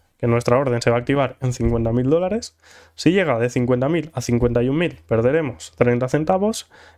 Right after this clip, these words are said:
Y si el precio se activase en cincuenta mil y llegase a los cuarenta y cinco mil dólares, ganaríamos uno con cuarenta y nueve. Entonces le damos a abrir short, confirmamos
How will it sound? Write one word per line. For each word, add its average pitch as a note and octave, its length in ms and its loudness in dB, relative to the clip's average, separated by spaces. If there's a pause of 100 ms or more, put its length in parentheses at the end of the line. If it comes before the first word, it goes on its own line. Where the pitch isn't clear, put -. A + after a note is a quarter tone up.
Y C3+ 100 4
si C3 80 2
el C3 120 0
precio F3 500 -2
se - 100 -4
activase B2 340 0
en C#3 80 -2
cincuenta C#3 400 2
mil D3+ 280 -4
y A#2+ 100 0
llegase A#2+ 380 0
a - 20 0
los G#2+ 140 -4
cuarenta A2 360 -2
y A2 60 0
cinco A2+ 300 -2
mil B2+ 160 0
dólares, D3+ 420 -2 (340)
ganaríamos D#3 640 0 (240)
uno F3+ 380 2
con D#3+ 320 2 (100)
cuarenta D3 380 0
y - 20 0
nueve. A#2+ 320 0 (640)
Entonces B2 220 2
le A#2 60 0
damos A#2 240 -2
a A#2+ 40 2
abrir C#3+ 220 0
short, G3 420 0 (300)
confirmamos C#3 840 0